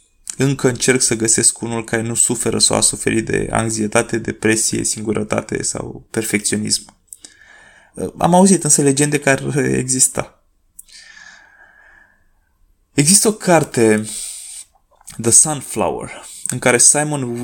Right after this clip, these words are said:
Wiesenthal, un, um, evreu supraviețuitor al Holocaustului și mai târziu, uh, Nazi Hunter, uh,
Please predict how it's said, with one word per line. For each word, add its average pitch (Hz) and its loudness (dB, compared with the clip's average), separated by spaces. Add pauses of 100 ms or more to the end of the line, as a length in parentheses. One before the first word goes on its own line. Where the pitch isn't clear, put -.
Wiesenthal, 87 2 (460)
un, 120 -6
um, 113 -4 (600)
evreu 117 2 (340)
supraviețuitor 117 0
al 120 0
Holocaustului 110 -4 (840)
și - 0
mai 104 2
târziu, 107 0
uh, 113 -6
Nazi 117 0
Hunter, - -6 (880)
uh, - -10